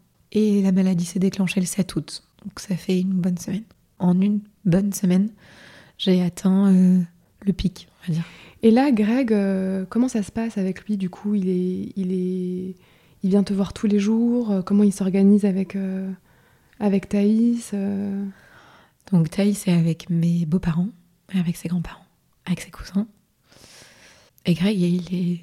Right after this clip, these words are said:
Speaker 1: il me lâche pas d'une semelle.
Speaker 2: D'accord, donc il est vraiment jour et nuit auprès de toi,
Speaker 1: Oui.
Speaker 2: euh, autant que c'est possible, euh.
Speaker 1: En fait, comme je suis arrivée par la mater, on s'est un peu autorisé <laughs> des visites, euh, toute la journée.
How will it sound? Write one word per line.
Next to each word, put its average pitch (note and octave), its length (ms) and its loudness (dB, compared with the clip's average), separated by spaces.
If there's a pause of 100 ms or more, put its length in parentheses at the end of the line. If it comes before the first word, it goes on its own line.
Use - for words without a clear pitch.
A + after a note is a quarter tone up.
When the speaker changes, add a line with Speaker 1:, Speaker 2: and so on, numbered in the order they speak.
Speaker 1:
il F#3 100 2
me F#3 60 4
lâche - 180 -6
pas - 140 -16
d'une F3+ 160 2
semelle. F#3 300 -2 (360)
Speaker 2:
D'accord, F3+ 440 -4
donc F3+ 220 -2
il F#3 100 0
est - 20 2
vraiment F3+ 300 4
jour F3+ 180 0
et F3 60 2
nuit F#3 140 4
auprès F#3 240 -4
de - 40 -16
toi, G3 260 -2
Speaker 1:
Oui. G3+ 100 4
Speaker 2:
euh, F3+ 360 -2 (100)
autant G3+ 280 -2
que E3+ 80 -2
c'est F#3 120 -6
possible, G3 500 -2
euh. F3 400 -4
Speaker 1:
En F3+ 80 -8
fait, A3+ 180 -8 (500)
comme A#3 200 -8
je - 60 -16
suis - 140 -12
arrivée G3 360 -4
par E3+ 200 -6
la F3 120 -2
mater, F3+ 540 -6 (1300)
on A3+ 80 -8
s'est A#3 180 -8
un A#3 80 0
peu A3 320 2
autorisé A#3 580 0 (500)
<laughs> - 520 -16
des F3 200 0
visites, E3 440 -6
euh, D#3+ 120 0
toute - 160 -10
la F3 80 0
journée. D#3+ 340 -2